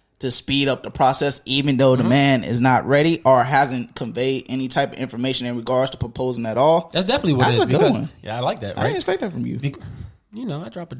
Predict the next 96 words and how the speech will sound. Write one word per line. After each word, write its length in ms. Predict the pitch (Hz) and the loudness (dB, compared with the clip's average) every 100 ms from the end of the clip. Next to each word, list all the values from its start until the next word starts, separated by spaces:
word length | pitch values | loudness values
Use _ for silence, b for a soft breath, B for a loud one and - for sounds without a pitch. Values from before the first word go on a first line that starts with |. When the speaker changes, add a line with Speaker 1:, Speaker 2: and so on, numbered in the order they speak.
| - | -12
Speaker 2:
I 60 | - | -12
drop 300 | - 175 170 | -10 -10 -8
a 40 | |
gem 320 | 120 110 113 123 | -4 -2 -2 -4
every 180 | 104 104 | -8 -6
Speaker 1:
Yeah, 60 | |
Speaker 2:
once 140 | 101 415 | -6 -4
in 40 | |
a 40 | 349 | 0
while. 80 | 233 | 2
Speaker 1:
here 140 | 143 | 2
and 100 | 131 | 0
there, 140 | 120 120 | 0 -2
he 100 | 127 | -2
drop 240 | 117 110 | -4 -4
a 60 | 113 | -6
little 160 | 117 | -6
something. 320 | - 113 113 - | -6 -8 -10 -12
Speaker 2:
But 160 | 143 170 | -10 -6
no, 160 | 202 | -4
for 140 | - 147 | -4 0
real 100 | 180 | 2
though. 140 | 127 | 4
So 120 | 113 131 | 2 2
I 120 | 143 | 2
feel 160 | 185 | 2
like 160 | 165 131 | 0 2
that's, 160 | 147 - | 0 -2
that's 240 | 127 131 | -4 -2
women's 320 | 127 135 123 | 2 2 2
way 140 | 123 120 | 2 0
of 100 | - | -2
trying 140 | 117 | -4
to 40 | |
speed 220 | 110 123 117 | -4 -4 -6
up 80 | |
the 40 | 98 | -6
process. 380 | - 113 107 98 | -4 -4 -4 -4
That's, 240 | 113 - - | -4 -4 -4
that's 200 | - - | -4 0
her 120 | 147 147 | 0 2
Speaker 1:
I 60 | |
Speaker 2:
putting, 80 | 165 | 4
Speaker 1:
totally 240 | 180 208 170 | 4 2 -2
agree. 240 | 175 165 131 | -6 -10 -2
Speaker 2:
that's 160 | 143 | 0
her 120 | 185 180 | 0 2
putting 200 | 185 160 | 2 0
the 60 | |
press 220 | 127 175 143 | -2 -2 0
on 100 | 113 | -2
a 40 | |
nigga. 280 | 107 95 92 | -4 -6 -10
Speaker 1:
Mm-hmm. 420 | - 120 135 139 | -8 -4 -4 -4
Speaker 2:
I 80 | 240 | -2
think 200 | 269 196 | -2 0
vice 180 | 196 175 | 0 0
versa 240 | 190 170 | -2 -2
too. 180 | 160 170 | -2 -2
If 100 | 139 | 0
a 40 | |
man 340 | 139 151 180 147 | 0 2 2 2
wants 160 | 151 | 0
to 60 | 147 | -2
really 180 | 143 151 | -2 -2
be 160 | 135 | 0
with 160 | 151 151 | -2 -4
you, 80 | 160 | -8
you 60 | |
know 40 | 151 | -4
what 40 | 143 | -4
I'm 40 | |
saying, 280 | 143 143 123 | 0 0 2
he 80 | 127 | 2
Speaker 1:
Yeah. 80 | 120 | 2
Speaker 2:
loves 160 | 127 | 2
you, 100 | 123 | 2
he 60 | 120 | 2
wants 220 | 120 123 | 2 0
to, 80 | 123 | -2
you 80 | 113 | -6
know 60 | 107 | -6
what 60 | 117 | -6
I'm 60 | 117 | -4
saying, 260 | 127 120 | -2 -2
he 100 | 110 | -2
sees 340 | 127 143 135 120 | -4 -2 -4 -4
himself 360 | 127 127 120 | -4 -2 -2
with 180 | 117 113 | -4 -4
you 160 | 123 117 b b b | -4 -6 b b b
for 80 | - | -4
the 40 | 117 | 0
rest 160 | 127 | 2
of 40 | 123 | 0
his 100 | 110 | -2
life. 260 | 123 135 | -2 -4